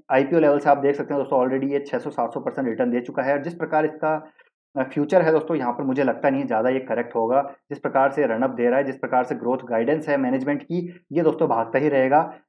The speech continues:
हम सोच रहे थे इसको तीन सौ पे लेंगे, छह सौ पे लेंगे, आठ सौ पे लेंगे और ये भागे ही जा रहा है। तो भैया इसको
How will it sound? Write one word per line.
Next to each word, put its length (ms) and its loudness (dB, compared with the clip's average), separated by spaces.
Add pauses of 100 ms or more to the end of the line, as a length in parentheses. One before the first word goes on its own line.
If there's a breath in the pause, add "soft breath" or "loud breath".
(140)
हम 120 2
सोच 240 0
रहे 120 0
थे 80 -2
इसको 180 -2
तीन 180 -2
सौ 140 -6
पे 100 2
लेंगे, 280 2
छह 180 -2
सौ 140 -2
पे 120 0
लेंगे, 220 0
आठ 200 2
सौ 120 -4
पे 100 -2
लेंगे 220 2
और 180 2
ये 140 2
भागे 300 -4
ही 180 -6
जा 140 -2
रहा 120 0
है। 60 2
तो 120 -4
भैया 220 0
इसको 400 -2